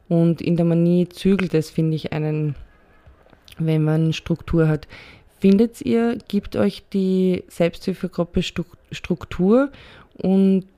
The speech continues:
was, was schätzt ihr daran, an dieser Struktur, die ihr dadurch habt?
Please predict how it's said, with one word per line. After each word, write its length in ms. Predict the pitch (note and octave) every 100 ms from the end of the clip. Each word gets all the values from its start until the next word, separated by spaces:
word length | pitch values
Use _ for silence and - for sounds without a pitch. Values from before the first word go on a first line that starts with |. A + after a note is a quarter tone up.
| - _ _ _ _ _ _ _ -
was, 420 | F3+ F3+ - - -
was 180 | - F3
schätzt 360 | - D#3+ - -
ihr 60 |
daran, 360 | F3 D#3+ D#3 D#3
an 140 | D#3+
dieser 220 | D3+ D3 D#3
Struktur, 380 | - D3+ -
die 100 | C3
ihr 100 | D#3
dadurch 440 | D3 D3+ D3 D3+ -
habt? 400 | C#3 - -